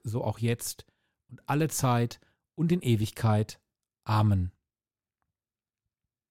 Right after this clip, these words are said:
Hilf uns, gütiger Gott, miteinander so umzugehen, wie es in deinem Sinne ist. Nimm du uns bei der Hand und führe uns zu deinem Berg. Lass uns zu Gast sein bei dir.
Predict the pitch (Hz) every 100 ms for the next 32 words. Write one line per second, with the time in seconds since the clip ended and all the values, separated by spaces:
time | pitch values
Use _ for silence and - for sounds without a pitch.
0 | _ _ _ _ _ 170 185 180 135 165
1 | 160 156 127 113 - - 117 123 123 123
2 | 127 110 139 151 131 - 113 117 120 120
3 | - _ _ 127 131 - 120 113 110 131
4 | 127 117 110 110 104 - - _ _ _
5 | 127 143 131 170 196 135 120 - 127 127
6 | 123 127 104 - - - 117 - 156 143
7 | - 120 117 - - 131 117 120 123 120
8 | 127 123 - - _ - 113 - - 160
9 | 180 - - - - - 170 120 113 -
10 | - 107 104 101 101 _ _ 117 135 101
11 | 87 80